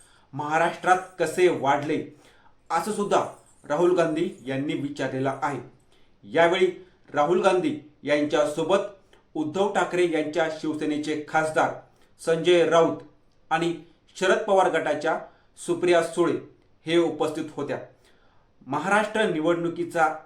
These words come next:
आम्ही सखोल विचार केला, तर एक गोष्ट आढळून आली, ती म्हणजे अशी की, दोन हजार एकोणीस ते दोन हजार चोवीस पर्यंत महाराष्ट्रामध्ये चौतीस लाख मतदारांची संख्या वाढली.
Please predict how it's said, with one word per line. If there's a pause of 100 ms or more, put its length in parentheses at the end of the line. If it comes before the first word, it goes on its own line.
आम्ही (420)
सखोल
विचार
केला, (520)
तर (560)
एक
गोष्ट (240)
आढळून
आली, (540)
ती
म्हणजे
अशी (340)
की,
दोन
हजार (100)
एकोणीस (480)
ते
दोन
हजार (200)
चोवीस
पर्यंत (520)
महाराष्ट्रामध्ये (300)
चौतीस
लाख
मतदारांची
संख्या
वाढली.